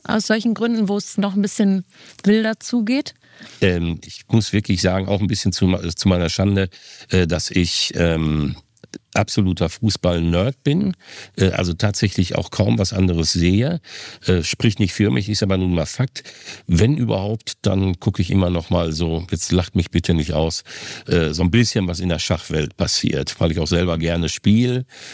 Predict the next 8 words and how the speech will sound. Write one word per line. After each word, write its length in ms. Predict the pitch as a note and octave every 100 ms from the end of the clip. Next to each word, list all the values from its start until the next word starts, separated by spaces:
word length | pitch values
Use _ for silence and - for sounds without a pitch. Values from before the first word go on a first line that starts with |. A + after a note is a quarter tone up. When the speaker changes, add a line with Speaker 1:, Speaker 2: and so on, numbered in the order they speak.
| - - -
Speaker 2:
Äh, 140 | F2 F2+
fasziniert 640 | - F#2 - E2+ F2+ F2
seit 220 | - F2
neunzehnhundertzweiundsiebzig, 960 | F2 E2+ F2 D#2 F2 E2+ D#2+ G2 - F2+
Bobby 220 | - E2+
Fischer 460 | D#2+ F#2+ - F2 E2
gegen 420 | D#2 E2 D#2+ D#2
Spassky, 640 | - - F#2+ - G2+ F#2